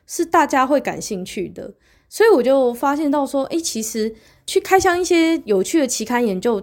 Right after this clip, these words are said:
其实对于大家来说是还蛮有帮助，然后大家也会很好奇的。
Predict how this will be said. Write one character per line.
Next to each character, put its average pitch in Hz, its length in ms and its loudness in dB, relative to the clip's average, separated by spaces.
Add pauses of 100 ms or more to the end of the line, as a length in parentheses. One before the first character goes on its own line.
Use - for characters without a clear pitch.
(120)
其 240 220 -6
实 240 200 -6 (400)
对 294 200 2
于 220 80 -2
大 262 180 2
家 240 140 0
来 190 160 0
说 208 160 -4
是 226 120 -4
还 233 160 -4
蛮 208 140 -2
有 190 100 -2
帮 185 280 -6
助， 196 180 -6
然 185 100 -4
后 220 220 -2 (240)
大 302 100 6
家 311 160 6
也 220 160 0
会 233 140 -2
很 190 100 -4
好 196 320 -2
奇 - 300 -14
的。 - 100 -10